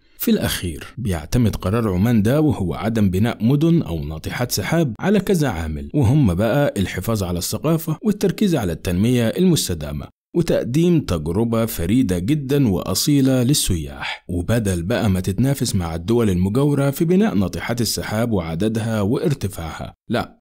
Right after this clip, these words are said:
أخدت عمان طريق تاني بيتماشى بقى مع ثقافتها وجمالها الطبيعي، وهو بناء مدن ومباني قصيرة والحفاظ على النمط التقليدي،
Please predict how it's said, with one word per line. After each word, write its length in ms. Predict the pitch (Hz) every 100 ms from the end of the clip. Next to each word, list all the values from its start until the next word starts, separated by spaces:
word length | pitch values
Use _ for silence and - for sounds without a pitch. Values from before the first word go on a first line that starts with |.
| -
أخدت 400 | 123 - 87 82
عمان 340 | 80 87 120 147
طريق 380 | 175 208 214 -
تاني 360 | 85 78 76 - -
بيتماشى 600 | 190 208 202 180 214 -
بقى 360 | - 120 147 143
مع 260 | 120 80
ثقافتها 720 | - 85 98 92 151 131 127
وجمالها 680 | 123 101 87 85 98 123 98
الطبيعي، 600 | 110 110 87 80 73 76 -
وهو 480 | 175 196 185 180 160
بناء 340 | 98 85 117 101
مدن 380 | 117 156 165
ومباني 580 | 160 196 202 185 214 202
قصيرة 560 | 160 139 87 80 71 - _ _ -
والحفاظ 600 | 78 - 95 127 127 107
على 220 | - 175
النمط 440 | 190 175 190 180 175
التقليدي، 840 | 160 139 - 87 76 71 71